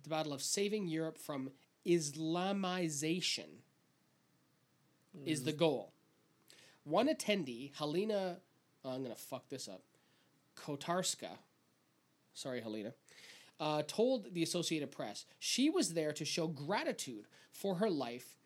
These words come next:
Speaker 1: uh, for the life of her son, who was spared in a car crash. Uh, I don't know what that means. But also to pray for the future of Christianity.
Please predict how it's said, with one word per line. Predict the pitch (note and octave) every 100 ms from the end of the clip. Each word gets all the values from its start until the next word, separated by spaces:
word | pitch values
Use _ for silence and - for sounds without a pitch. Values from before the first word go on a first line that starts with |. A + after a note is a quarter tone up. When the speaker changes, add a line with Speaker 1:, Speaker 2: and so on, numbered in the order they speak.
| _ - - _
Speaker 1:
uh, | E3+
for | D3 E3
the | D#3
life | F#3 A3
of | A3
her | B3+
son, | - D#3+ C3+ C3 - -
who | G3+
was | G3+ -
spared | - - C4+ A#3+ A#3
in | A3+
a | F#3+
car | - - F#3
crash. | F3+ - C2+ - - _ _ _ _ _
Uh, | C3+
I | A#2+ A2+
don't | A#2+
know | A#2
what | A2+
that | A#2+
means. | A2+ F#2+ - - - - -
But | E3+ F#3
also | G3+ A3 C#4
to |
pray | - - - G3+ C3 C3+ - -
for | - G3+
the | G3+
future | - G3+ G3 F3+
of | E3
Christianity. | - E3 - C#3 G2+ D2